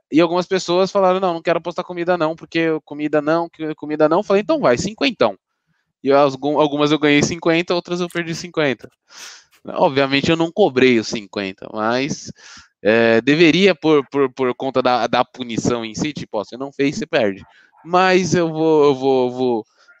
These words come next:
vou, eu não vou fazer isso, é, mas essa, essa parte de, de planejar e, e gerenciar o tempo faz total diferença pra você conseguir fazer as coisas. Então,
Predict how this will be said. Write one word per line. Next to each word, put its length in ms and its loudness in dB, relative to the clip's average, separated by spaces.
vou, 200 0
eu 240 -8
não 140 -12
vou 140 0
fazer 300 0
isso, 420 2
é, 480 2
mas 540 -2
essa, 320 0
essa 280 0
parte 380 -2
de, 200 -10
de 140 -14
planejar 880 -2
e, 420 -4
e 20 -8
gerenciar 680 -4
o 60 -8
tempo 560 -8
faz 200 -6
total 200 -10
diferença 360 -8
pra 120 -14
você 220 -12
conseguir 320 -16
fazer 240 -10
as 80 -12
coisas. 420 -6
Então, 380 -6